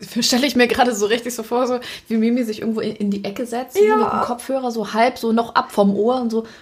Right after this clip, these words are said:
Speaker 1: „Okay, ich höre das jetzt, mal gucken, wann kommt er nach Hause? Oh, die Tür geht, okay, ja, nee, ich hab mir hier ein“
Speaker 2: <laughs> Ja, so
Speaker 1: das
Speaker 2: eine,
Speaker 1: Erste angehört.
Speaker 2: so eine Art war das wirklich. Und, und, äh, jedenfalls hat mich das irgendwie sehr, sehr beeindruckt. Und ich dachte aber gleichzeitig immer so, „Oh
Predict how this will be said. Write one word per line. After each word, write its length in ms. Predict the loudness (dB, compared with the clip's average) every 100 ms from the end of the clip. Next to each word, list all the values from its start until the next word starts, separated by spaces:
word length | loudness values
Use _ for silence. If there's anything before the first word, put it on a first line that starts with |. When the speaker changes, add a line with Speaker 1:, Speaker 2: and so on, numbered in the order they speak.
| -18
Speaker 1:
„Okay, 180 | -16 -14
ich 140 | -10
höre 120 | -8
das 240 | -8 -12 -14
jetzt, 200 | -14 -14
mal 60 |
gucken, 260 | -14 -12 -10
wann 100 | -8
kommt 200 | -6 -4
er 60 |
nach 140 | -6 -6
Hause? 200 | -8 0
Oh, 100 | 0
die 140 | 0
Tür 160 | 0 0
geht, 160 | 0 -8
okay, 200 | -8 -2
ja, 280 | 2 4
nee, 300 | 2 0 0
ich 140 | -2 -2
hab 180 | -2 -2
mir 160 | 0 0
hier 280 | 2 6
ein“ 520 | 6 6 2 2 0 -4
Speaker 2:
<laughs> 140 | -6 -8 -18 -8 -4 -2 -4 0
Ja, 120 | 2 2 2
so 60 |
Speaker 1:
das 100 | -2
Speaker 2:
eine, 80 | 2
Speaker 1:
Erste 340 | 2 2 -4 -4
angehört. 280 | -6 -6
Speaker 2:
so 80 | -4
eine 260 | -2 0 0
Art 240 | -2 2
war 120 | 2
das 200 | 2 -2
wirklich. 300 | -6 -6 -6
Und, 320 | -6 -6 -4 -2
und, 360 | -2 -4 -8
äh, 240 | 0 2 2
jedenfalls 420 | 0 -6 -8 -4
hat 140 | -6 -6
mich 140 | -8
das 240 | -8 -6 -4
irgendwie 360 | -2 -2 -8
sehr, 600 | -8 -4 0 0 0 -2 -6 _ -20 -10
sehr 440 | 0 4 4 4 2
beeindruckt. 680 | 4 4 4 2 0 0 -2
Und 100 | -6
ich 60 |
dachte 280 | -6 -6 -4
aber 140 | -4 -2
gleichzeitig 440 | -4 -4 -8 -6
immer 140 | -4 -4
so, 100 |
„Oh 60 | -4